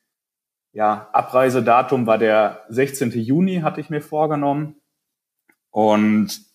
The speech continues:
im Endeffekt wurde es dann eine Woche ungefähr später, einfach weil ich nur auf das letzte Visum gewartet habe. Und als es, als mein Reisepass dann endlich kam, dann habe ich schnell zu Hause angerufen, ja, Mama, Papa, in einer Stunde fährt der Zug, wollt ihr vorbeikommen? <laughs>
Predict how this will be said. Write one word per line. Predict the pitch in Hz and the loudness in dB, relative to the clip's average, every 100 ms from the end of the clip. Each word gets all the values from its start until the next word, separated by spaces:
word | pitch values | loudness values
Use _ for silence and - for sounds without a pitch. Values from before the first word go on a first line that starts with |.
| - | -10
im | 113 | -6
Endeffekt | 104 123 120 120 - | -4 -4 0 0 0
wurde | 110 113 110 | 0 0 0
es | |
dann | 113 107 | -2 0
eine | 110 | 0
Woche | 107 113 131 | 0 0 -2
ungefähr | 110 113 113 107 | -4 -6 -8 -10
später, | - 117 127 127 127 - - _ _ _ | -4 -4 0 0 -2 -6 -20 _ _ _
einfach | - 107 113 113 | -4 -2 0 2
weil | 107 | 2
ich | 110 | 2
nur | 113 | 0
auf | 104 | 0
das | - 104 | 0 -2
letzte | 101 - 107 | 0 0 0
Visum | 104 120 120 | 0 2 2
gewartet | 98 92 95 85 101 | 2 2 0 -2 -10
habe. | 90 | -10
Und | 95 | -6
als | 95 104 | -6 -4
es, | 113 - - _ _ - | -6 -6 -16 _ _ -10
als | - | -6
mein | 117 117 | 0 2
Reisepass | 110 117 131 131 127 | 4 4 2 0 0
dann | - 117 | 2 0
endlich | 117 127 127 - | 0 -2 -4 -2
kam, | 123 123 139 | 2 2 2
dann | 131 120 | 0 -2
habe | 120 120 | 0 2
ich | 123 | 0
schnell | 123 120 | -2 -6
zu | 117 120 | -4 -2
Hause | 120 117 | 0 -2
angerufen, | 120 131 131 139 135 135 135 117 | -4 -6 -4 -4 -6 -12 -10 -8
ja, | 123 131 | 0 0
Mama, | 120 131 131 | 2 0 0
Papa, | 131 131 151 147 151 - _ _ _ _ _ _ - | 0 -2 2 0 0 -10 _ _ _ _ _ _ -8
in | 120 | -4
einer | 117 | -2
Stunde | - 147 143 | 0 0 2
fährt | 139 135 | 0 0
der | 127 | -4
Zug, | - 175 120 | -2 -2 0
wollt | 117 120 | -2 -2
ihr | |
vorbeikommen? | 120 123 101 92 180 - 226 190 247 | -2 -2 0 0 0 2 2 2 2
<laughs> | 208 | 0